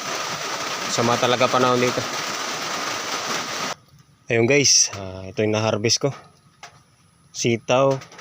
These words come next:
may patola, may talong, tapos may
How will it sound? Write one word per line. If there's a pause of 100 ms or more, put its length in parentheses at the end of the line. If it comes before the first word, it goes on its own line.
(840)
may
patola, (1200)
may
talong, (1600)
tapos
may